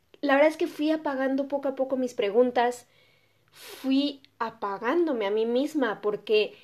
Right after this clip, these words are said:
sentía ese algo dentro de mí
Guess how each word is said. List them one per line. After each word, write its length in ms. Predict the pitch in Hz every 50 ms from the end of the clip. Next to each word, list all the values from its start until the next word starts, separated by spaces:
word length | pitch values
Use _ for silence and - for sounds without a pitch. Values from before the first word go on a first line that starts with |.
| - - _ _ _ _ _ _ _ _ _ _ _
sentía 840 | - - - - 247 233 240 233 240 254 262 277 277 269 285 302 - - _ _ _ -
ese 500 | - 226 233 233 - - 277 247 254 - -
algo 440 | - 214 226 247 285 294 285 381 381
dentro 320 | 294 277 269 269 277 277 269
de 100 | 240 208
mí 360 | 220 220 247 277 269 269